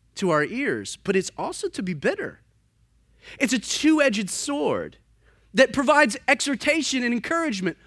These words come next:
but sometimes a kick in the butt, a rebuke.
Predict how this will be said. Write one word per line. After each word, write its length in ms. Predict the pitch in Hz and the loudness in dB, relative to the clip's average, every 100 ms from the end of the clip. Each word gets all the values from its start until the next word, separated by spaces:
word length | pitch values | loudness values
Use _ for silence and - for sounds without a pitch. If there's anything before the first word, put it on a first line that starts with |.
| _ | _
but 140 | - - | -8 -6
sometimes 1040 | - 233 294 - 294 320 392 403 - - _ _ _ _ | 0 2 2 2 0 0 -2 -4 -8 -14 _ _ _ _
a 40 | - | -10
kick 200 | - 427 | -6 0
in 80 | 370 | 0
the 60 | |
butt, 300 | 123 90 - _ _ _ _ _ _ _ _ _ _ _ _ _ _ | -2 -6 -12 _ _ _ _ _ _ _ _ _ _ _ _ _ _
a 80 | 196 | 0
rebuke. 600 | 202 180 349 349 - - | 0 0 0 -2 -8 -20